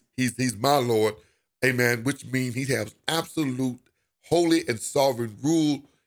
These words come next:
in my life, amen. And he's teaching us, he's directing us. Glory to God. Psalm twenty-five, verse four through five says, "Show me your ways."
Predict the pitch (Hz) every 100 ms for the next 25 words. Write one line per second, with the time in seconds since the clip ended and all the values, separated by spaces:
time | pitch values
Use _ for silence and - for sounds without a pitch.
0 | _ 143 147 135 131 120 110 85 _ _
1 | 139 127 117 110 - _ _ 120 120 139
2 | 117 _ - 220 156 139 117 80 - 104
3 | 95 104 98 107 156 - 117 95 78 _
4 | _ _ 131 147 139 117 117 92 - _
5 | _ - 151 135 - 151 143 - 143 143
6 | 123 117 - _ _ _ _ 139 131 -
7 | _ 147 147 143 131 - 147 131 139 127
8 | 120 - 117 110 - _ _ - - 196
9 | 185 180 160 156 135 139 113 85 73